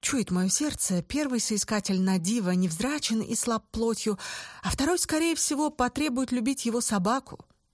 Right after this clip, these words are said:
Причем не исключено, что физически. Многие сварливо заканчивают объявление фразой: «На сотовый не позвоню». То есть сразу тебе, маньяк, домашний дать? Щас! Ох уж эти бизнесмены.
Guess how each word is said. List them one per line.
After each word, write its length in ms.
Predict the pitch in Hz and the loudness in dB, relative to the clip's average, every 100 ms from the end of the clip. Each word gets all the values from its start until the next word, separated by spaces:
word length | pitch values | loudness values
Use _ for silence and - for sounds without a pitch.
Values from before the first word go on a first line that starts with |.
| _ | _
Причем 420 | - 156 - 180 160 | -4 -2 0 0 0
не 80 | |
исключено, 480 | 165 - 180 202 240 | -2 -2 -2 -2 -2
что 120 | - | -4
физически. 640 | 185 208 240 - - - - _ _ _ _ _ _ _ _ _ _ _ | -6 -4 -6 -6 -10 -12 -18 _ _ _ _ _ _ _ _ _ _ _
Многие 460 | 208 254 302 220 | 2 4 2 2
сварливо 500 | 208 - 214 226 254 | 2 2 4 4 2
заканчивают 600 | 208 202 190 233 208 202 202 | 2 2 2 0 0 0 0
объявление 520 | 180 180 233 285 214 | 0 2 2 2 0
фразой: 640 | - 214 175 165 - - _ _ _ - | 0 0 0 -2 -8 -16 _ _ _ -2
«На 200 | 214 208 | 0 2
сотовый 520 | - 294 302 185 175 | 0 0 -2 -2 2
не 160 | 185 208 | 2 2
позвоню». 640 | - 190 208 220 208 - - _ _ _ _ _ | 0 2 2 2 2 -2 -12 _ _ _ _ _
То 120 | 247 | 2
есть 160 | 269 - | 2 2
сразу 460 | - - 202 190 196 | 0 2 2 2 2
тебе, 220 | 233 269 | 2 2
маньяк, 380 | 269 254 262 233 | 2 2 2 2
домашний 520 | 208 233 349 - 202 | 2 2 2 0 0
дать? 280 | - - - _ _ _ | -2 -8 -20 _ _ _
Щас! 680 | - - - 214 175 151 160 175 - _ _ _ _ _ _ _ _ _ _ | 2 4 6 4 4 2 2 -2 -6 _ _ _ _ _ _ _ _ _ _
Ох 160 | - 277 | -6 -2
уж 160 | 240 247 | 0 0
эти 160 | 220 | -2
бизнесмены. 720 | 185 202 208 - 190 156 - | 0 2 2 2 0 -2 -8